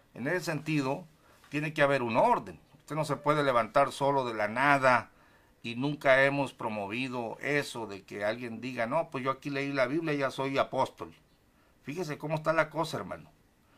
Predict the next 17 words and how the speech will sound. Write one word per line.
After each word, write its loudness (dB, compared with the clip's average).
Nosotros 4
estamos 2
fundamentados 4
en -2
el -4
fundamento 2
de 6
apóstoles 0
y -6
profetas, 2
es -12
decir, -2
en -8
la 2
doctrina -2
de -2
Cristo. -2